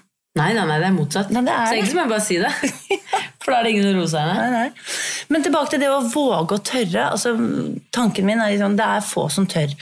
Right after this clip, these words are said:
Speaker 2: Vi i Willoyd så hadde vi nå en runde hvor vi sa at nå er det bare en prosent, eh, det var det vi snakket om i
Speaker 1: Mhm.
Speaker 2: januar.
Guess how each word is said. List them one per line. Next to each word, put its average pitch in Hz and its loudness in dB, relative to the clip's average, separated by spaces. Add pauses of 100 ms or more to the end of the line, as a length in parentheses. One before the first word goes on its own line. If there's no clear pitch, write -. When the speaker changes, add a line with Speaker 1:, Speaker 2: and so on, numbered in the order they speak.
(280)
Speaker 2:
Vi 220 0
i 202 4 (160)
Willoyd 175 2
så 202 -2
hadde 170 0
vi 170 2
nå 160 4
en 160 2
runde 160 2
hvor 156 0
vi 165 2
sa 160 -2
at - -6
nå 180 2
er 151 0
det 156 2
bare 170 0
en 151 2
prosent, 165 -2
eh, 85 0
det - 0
var 202 2
det 175 0
vi - 0
snakket 254 -2
om 165 2
i 170 2
Speaker 1:
Mhm. 175 4
Speaker 2:
januar. 311 2